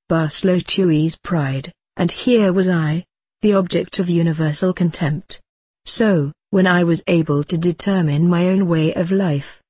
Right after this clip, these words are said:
I observed mildly Pike's Peak or bust,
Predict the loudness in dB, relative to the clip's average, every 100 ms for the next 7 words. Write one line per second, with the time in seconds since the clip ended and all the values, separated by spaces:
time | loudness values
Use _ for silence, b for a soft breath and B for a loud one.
0 | -4 0 0 0 -2 -2 -2 -2 0 0
1 | 2 0 0 0 0 -2 -2 -4 -6 -2
2 | -2 0 -2 0 -2 -4 -6 -8 -12